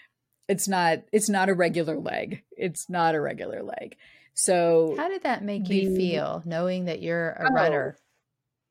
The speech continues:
Speaker 1: Oh, so I, in all my <laughs> ignorance, said, "Oh no, I'm still gonna run. Like,
Speaker 2: <laughs>
Speaker 1: I'm still gonna run." Like, and at the beginning,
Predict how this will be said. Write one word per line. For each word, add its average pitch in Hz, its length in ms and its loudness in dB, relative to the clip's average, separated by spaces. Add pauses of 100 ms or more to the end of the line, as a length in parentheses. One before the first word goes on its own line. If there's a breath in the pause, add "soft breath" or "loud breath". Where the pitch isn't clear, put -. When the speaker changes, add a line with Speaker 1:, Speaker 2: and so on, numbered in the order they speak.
(320)
Speaker 1:
Oh, 226 320 6
so 180 640 4 (380)
I, 180 300 4
in 185 320 2
all 185 280 4
my 175 520 0
<laughs> 659 1000 -6
ignorance, 190 760 0 (500 loud breath)
said, 185 380 4
"Oh 226 100 6
no, 208 260 6
I'm 190 200 2
still 190 180 0
gonna 170 160 -2
run. - 360 -6 (140)
Like, 180 140 4
Speaker 2:
<laughs> - 300 4
Speaker 1:
I'm 180 180 -2
still 175 200 0
gonna 165 120 -2
run." - 460 -10
Like, 185 280 4 (280 loud breath)
and 220 100 6
at 220 120 6
the 226 80 4
beginning, 220 580 2